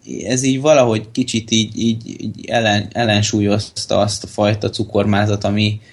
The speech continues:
rákerült a történetre, de, de egyébként nekem, nekem ez egy kicsit, ö,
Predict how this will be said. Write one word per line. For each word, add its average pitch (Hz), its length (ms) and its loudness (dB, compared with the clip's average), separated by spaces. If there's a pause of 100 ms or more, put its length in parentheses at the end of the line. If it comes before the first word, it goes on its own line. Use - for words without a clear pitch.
(160)
rákerült 110 580 2
a 110 100 -4
történetre, 120 880 0 (640)
de, 127 720 4 (460)
de 120 120 2
egyébként 123 580 0
nekem, 127 360 2
nekem 120 380 2
ez 117 120 2
egy 120 120 2
kicsit, - 520 -2
ö, 101 220 4